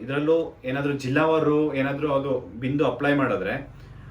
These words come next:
ಆ, for example, ನೂರಕ್ಕೆ ನಾಲ್ಕು ಪರ್ಸೆಂಟ್ ಅಂದ್ರೆ ನಾಲ್ಕು ಪೋಸ್ಟ್ ಬರ್ಬೇಕು. ಅದ್ರಲ್ಲಿ ಎರಡು ಪೋಸ್ಟ್ ಬ-, ಎರಡು ಪೋಸ್ಟ್ ಕೂಡ ಬರಲ್ಲ. ಆ ರೀತಿ ಅನ್ಯಾಯ ಆಗ್ತಾ ಇತ್ತು. ಇದನ್ನ ನಾವು ಎಲ್ಲ,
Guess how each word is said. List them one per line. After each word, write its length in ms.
ಆ, 400
for 200
example, 440
ನೂರಕ್ಕೆ 360
ನಾಲ್ಕು 400
ಪರ್ಸೆಂಟ್ 340
ಅಂದ್ರೆ 180
ನಾಲ್ಕು 280
ಪೋಸ್ಟ್ 220
ಬರ್ಬೇಕು. 360
ಅದ್ರಲ್ಲಿ 280
ಎರಡು 260
ಪೋಸ್ಟ್ 300
ಬ-, 440
ಎರಡು 220
ಪೋಸ್ಟ್ 220
ಕೂಡ 120
ಬರಲ್ಲ. 340
ಆ 160
ರೀತಿ 280
ಅನ್ಯಾಯ 280
ಆಗ್ತಾ 360
ಇತ್ತು. 340
ಇದನ್ನ 280
ನಾವು 460
ಎಲ್ಲ, 220